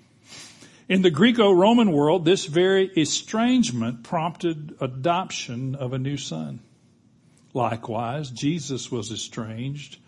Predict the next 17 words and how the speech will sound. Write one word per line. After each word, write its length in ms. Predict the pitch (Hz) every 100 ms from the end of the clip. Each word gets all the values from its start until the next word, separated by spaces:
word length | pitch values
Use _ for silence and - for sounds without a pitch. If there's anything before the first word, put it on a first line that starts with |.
| _ _ _
so 220 | - 156 147
that 160 | 160
we 180 | 170 185
could 220 | - 123
be 120 | 113
adopted. 580 | 104 98 87 82 - - _ _ _ _ _ _ _ _ _ -
His 300 | 147 139 143
ensuing 640 | 135 - 165 185 180 160
resurrection 840 | 156 175 135 151 165 180 - 185 160
was 140 | 139
not 220 | 165 165
only 360 | 170 196 202 175
a 120 | 165
show 520 | - - 175 180 180
of 140 | 156 147
divine 440 | 156 160 160 156
power. 500 | 151 180 175 131